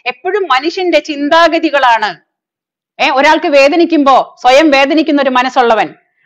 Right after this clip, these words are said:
മറ്റുള്ളവരോട് ആത്മാർത്ഥതയുള്ളവൻ, മറ്റുള്ളവരെ ചതിക്കാത്തവൻ, മറ്റുള്ളവരോട് മനസ്സാക്ഷിയുള്ളവര്,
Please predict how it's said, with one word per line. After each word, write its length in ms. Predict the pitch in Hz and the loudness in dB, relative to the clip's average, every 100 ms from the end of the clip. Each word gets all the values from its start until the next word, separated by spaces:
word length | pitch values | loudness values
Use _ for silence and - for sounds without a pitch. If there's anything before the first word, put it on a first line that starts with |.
| - | -6
മറ്റുള്ളവരോട് 520 | 277 359 349 320 311 | -4 -2 0 2 2
ആത്മാർത്ഥതയുള്ളവൻ, 960 | 262 269 302 311 359 320 262 247 220 180 - | 0 0 0 0 -2 0 2 2 0 -4 -10
മറ്റുള്ളവരെ 500 | 214 233 311 302 285 | -6 -4 -2 0 2
ചതിക്കാത്തവൻ, 760 | 269 294 254 247 285 254 233 175 - _ - | 2 0 -2 0 0 2 0 -2 -8 _ -4
മറ്റുള്ളവരോട് 500 | 240 294 330 311 294 | -4 0 0 2 2
മനസ്സാക്ഷിയുള്ളവര്, 1040 | 269 247 262 311 294 294 269 247 214 165 | 2 0 0 0 2 0 0 0 0 -4